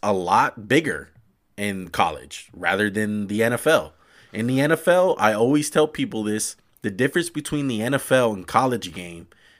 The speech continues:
with the quarterback play is quarterbacks in college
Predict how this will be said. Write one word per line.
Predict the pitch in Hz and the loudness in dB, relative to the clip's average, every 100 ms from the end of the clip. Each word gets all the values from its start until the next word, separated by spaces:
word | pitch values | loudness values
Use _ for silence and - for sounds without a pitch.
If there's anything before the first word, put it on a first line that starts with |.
| _ | _
with | - 95 | -10 -10
the | 85 | -10
quarterback | - 131 135 95 90 - | 0 2 4 2 -2 -4
play | 95 87 85 - _ _ _ _ - | -8 -6 -8 -14 _ _ _ _ -6
is | 107 110 98 - - _ | -2 0 0 -4 -6 _
quarterbacks | - 151 185 175 175 - | 0 2 4 4 2 0
in | 123 | -6
college | - 139 151 175 175 - - | 2 6 6 6 -2 -8 -16